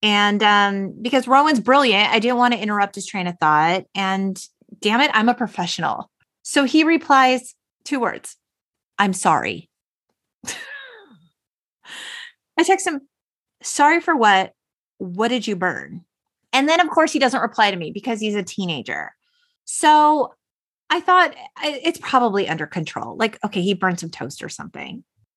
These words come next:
So we're talking Bowie, and the smoke smell is getting stronger and stronger. And I'm like, "This cannot be right." So I interrupt poor Rowan. And of course, I'm still recording, 'cause if I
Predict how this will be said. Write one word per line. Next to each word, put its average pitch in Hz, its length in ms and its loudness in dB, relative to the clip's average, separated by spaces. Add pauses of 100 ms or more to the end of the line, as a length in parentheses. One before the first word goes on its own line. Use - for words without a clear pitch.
So 370 200 2
we're 392 100 4
talking 339 360 2
Bowie, 208 680 2 (240)
and 285 120 2
the 285 80 2
smoke 277 300 2
smell 214 380 0
is 214 120 -6
getting 202 240 -4
stronger 190 640 -6 (320)
and 302 160 -2
stronger. 214 720 2 (320)
And 226 120 4
I'm 226 140 4
like, 214 300 0
"This 208 180 -6
cannot - 380 -4
be 151 100 -2
right." 135 320 -4
So 208 240 2
I 214 120 2
interrupt 247 600 0
poor 208 120 -4
Rowan. 165 480 -4 (340)
And 226 80 2
of 226 80 -4
course, 269 220 4
I'm 247 100 2
still 285 240 0
recording, 208 560 -2
'cause 254 160 -2
if 262 120 -2
I 269 260 2